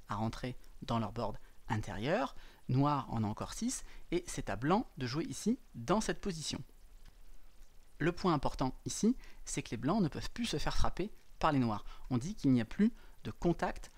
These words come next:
entre les deux armées. On est dans une situation de course pure. Vu l'avance de blanc,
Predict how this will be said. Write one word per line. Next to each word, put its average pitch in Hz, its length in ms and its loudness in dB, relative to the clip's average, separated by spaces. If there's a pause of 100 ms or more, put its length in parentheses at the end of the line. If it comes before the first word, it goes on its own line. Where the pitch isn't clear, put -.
(180)
entre 190 300 2
les 139 80 0
deux 120 200 -2
armées. 107 360 2 (240)
On 127 120 6
est 151 60 8
dans 180 80 4
une 131 160 6
situation 180 680 0 (200)
de 120 80 -4
course - 420 -6 (240)
pure. 127 320 -6 (440)
Vu 170 260 -2
l'avance 131 540 2
de 143 120 -4
blanc, 170 260 2